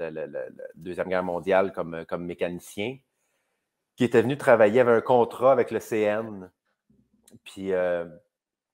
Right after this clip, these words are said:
il était venu, il était venu travailler pour le C N, puis il a décidé de rester. Fait que mon grand-père, euh, c'est ça, mon grand-père Gouache, Daniel Gouache.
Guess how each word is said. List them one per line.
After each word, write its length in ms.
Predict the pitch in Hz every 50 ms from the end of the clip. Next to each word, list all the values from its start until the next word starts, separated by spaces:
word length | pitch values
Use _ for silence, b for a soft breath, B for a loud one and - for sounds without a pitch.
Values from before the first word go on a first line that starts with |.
| _ _ _ _ _ -
il 100 | 113 104
était 220 | 101 98 101 110 101
venu, 540 | 87 85 98 101 107 113 113 110 107 101 98
il 80 | 98
était 160 | 98 - 107
venu 140 | 98 110 117
travailler 360 | - - 110 101 101 98 107
pour 120 | 101 110 101
le 80 | 98
C 180 | 92 - - 101
N, 400 | 98 98 98 101 110 110 107 101 _ _ _ _ _ _ _ _ _ _
puis 100 | - 107
il 60 | 101 101
a 40 |
décidé 280 | 95 101 95 - - 117
de 60 | 110 110
rester. 440 | 101 107 - - 107 104 - _ _ _
Fait 80 | - 92
que 60 | - -
mon 100 | 92 92
grand-père, 560 | - 98 98 95 - 104 101 107 107 101 90
euh, 500 | 95 92 90 87 87 85 80 78 73 71 71
c'est 120 | - 95
ça, 120 | - - - -
mon 80 | 87 87
grand-père 320 | 82 87 90 95 90 87
Gouache, 280 | 80 92 95 110 120 - -
Daniel 320 | 101 98 104 107 107 104
Gouache. 480 | 92 98 95 98 117 - - - _